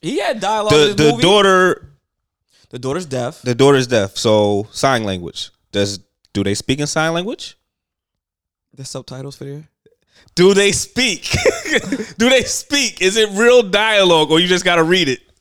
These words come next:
Speaker 1: It's read it. You reading it. All right. But
Speaker 2: So it's
Speaker 1: that's when
Speaker 2: really
Speaker 1: you
Speaker 2: no
Speaker 1: speak to his daughter.
Speaker 2: dialogue.
Speaker 1: That's when, when he's speaking to his daughter. When he's speaking to his wife, there's dialogue.
Speaker 2: Yeah, but how, how long is that gonna happen?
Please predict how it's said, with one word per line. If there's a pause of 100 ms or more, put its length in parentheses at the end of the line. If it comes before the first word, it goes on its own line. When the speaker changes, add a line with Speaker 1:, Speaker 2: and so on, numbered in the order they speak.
Speaker 1:
It's
read
it.
You
reading
it.
All
right.
But
Speaker 2:
So
it's
Speaker 1:
that's
when
Speaker 2:
really
Speaker 1:
you
Speaker 2:
no
Speaker 1:
speak
to
his
daughter.
Speaker 2:
dialogue.
Speaker 1:
That's
when,
when
he's
speaking
to
his
daughter. (260)
When
he's
speaking
to
his
wife,
there's
dialogue. (520)
Speaker 2:
Yeah,
but
how,
how
long
is
that
gonna
happen?